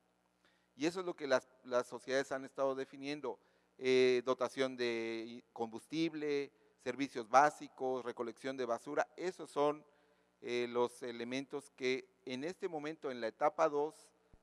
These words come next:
se han recomendado en diversas partes del mundo. Una tercera etapa, que es la epidémica, implica ya otra serie de medidas que son francamente, eh, eh, eh, extremas, ¿no? Pero que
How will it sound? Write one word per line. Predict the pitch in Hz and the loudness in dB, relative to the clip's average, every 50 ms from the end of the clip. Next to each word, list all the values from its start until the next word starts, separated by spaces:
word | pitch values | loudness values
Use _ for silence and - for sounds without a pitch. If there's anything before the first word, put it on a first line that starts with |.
| _ _ | _ _
se | - - - 127 | -12 -2 4 4
han | 127 131 135 139 | 4 4 4 0
recomendado | 131 135 131 - - 117 113 110 110 110 117 120 123 123 127 | -6 -12 -10 -8 -10 -10 -8 -8 -4 2 4 6 6 4 2
en | 123 117 | -4 -8
diversas | 110 101 104 107 107 - - 107 - | -10 -10 -10 -10 -12 -12 -18 -20 -14
partes | - - 101 95 - - 113 107 | -10 -10 -10 -10 -12 -18 -20 -18
del | 104 110 113 110 | -16 -16 -16 -14
mundo. | 117 120 127 123 117 101 92 - _ _ _ _ _ _ _ _ _ _ _ _ _ _ _ _ _ _ _ _ _ _ _ _ _ _ _ _ _ _ _ _ _ - | -12 -12 -12 -12 -14 -18 -20 -20 _ _ _ _ _ _ _ _ _ _ _ _ _ _ _ _ _ _ _ _ _ _ _ _ _ _ _ _ _ _ _ _ _ -12
Una | 151 175 202 202 | -4 0 0 0
tercera | - 196 175 160 - 165 170 160 | 0 -2 -10 -8 -6 -4 -4 -4
etapa, | 151 - - 147 147 - 147 135 | -4 -4 -4 -6 -6 -6 -8 -10
que | - - | -10 -10
es | 135 135 | -10 -8
la | 135 | -8
epidémica, | 131 - 139 123 123 120 120 123 117 - 127 123 123 120 _ _ _ _ _ _ _ _ _ | -8 -8 -10 -10 -10 -10 -10 -14 -16 -14 -14 -14 -14 -14 _ _ _ _ _ _ _ _ _
implica | - 135 127 - 131 127 127 - 147 135 | -16 -16 -16 -14 -12 -12 -8 -4 -4 -4
ya | 131 117 117 113 117 120 123 - | -2 -4 -6 -4 -4 -6 -6 -8
otra | - 127 117 - 131 123 | -8 -8 -8 -8 -10 -14
serie | - - 120 117 113 | -14 -14 -12 -12 -12
de | 117 117 | -12 -12
medidas | 113 113 113 117 120 120 113 117 120 113 - - - _ _ | -14 -14 -14 -14 -14 -12 -12 -12 -14 -14 -16 -20 -20 _ _
que | - 104 | -20 -16
son | - - 123 123 117 | -10 -8 -8 -8 -8
francamente, | - 120 120 117 - 117 117 117 117 113 - - 117 117 113 - _ _ _ - | -8 -10 -10 -8 -8 -12 -12 -12 -14 -14 -14 -12 -12 -12 -12 -14 _ _ _ -18
eh, | 107 104 101 101 101 - _ | -16 -16 -14 -16 -16 -20 _
eh, | - 67 98 101 - _ - | -20 -20 -20 -20 -20 _ -20
eh, | 85 90 - _ _ _ | -20 -20 -20 _ _ _
extremas, | - 110 - - - - - 143 139 135 120 95 82 82 - - - | -20 -20 -20 -20 -20 -10 -4 -2 -2 -2 -2 -4 -10 -20 -20 -20 -16
¿no? | 120 139 151 - _ _ _ _ _ _ | -16 -16 -16 -18 _ _ _ _ _ _
Pero | - 143 160 165 165 156 - | 0 0 2 2 0 -6 -8
que | - 147 143 147 151 135 147 | -10 -8 -6 -6 -6 -8 -14